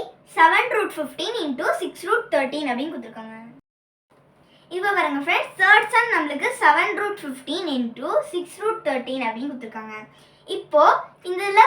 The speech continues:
ஃபர்ஸ்ட் நம்ம ஹோல் நம்பர்ஸ் தானே எடுக்கோம், ஹோல் நம்பர்ஸ் என்னது, செவன், சிக்ஸ். So அப்படின்னா செவன் into சிக்ஸ் அப்படின்னு போட்டோமா, நெக்ஸ்ட் இது மல்டிப்ளிகேஷன்ல தானே இருக்கு, so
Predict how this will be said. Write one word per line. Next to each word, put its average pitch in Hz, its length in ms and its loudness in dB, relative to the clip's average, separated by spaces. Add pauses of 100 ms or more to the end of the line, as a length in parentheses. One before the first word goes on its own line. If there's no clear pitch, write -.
ஃபர்ஸ்ட் 381 280 2
நம்ம 440 200 0
ஹோல் 415 260 6
நம்பர்ஸ் 392 240 -2
தானே 392 200 2
எடுக்கோம், 330 360 -2 (220)
ஹோல் 453 220 8
நம்பர்ஸ் 403 360 0
என்னது, 349 240 -2 (140)
செவன், 302 280 2 (100)
சிக்ஸ். - 280 -14 (400)
So - 100 -6
அப்படின்னா 381 320 0
செவன் 349 160 4
into 339 280 -8
சிக்ஸ் 302 240 -10
அப்படின்னு 269 260 -4
போட்டோமா, 254 300 -4 (440)
நெக்ஸ்ட் 415 240 -2
இது 415 160 2
மல்டிப்ளிகேஷன்ல 392 680 0
தானே 359 160 -2
இருக்கு, 403 240 -8
so 359 60 -4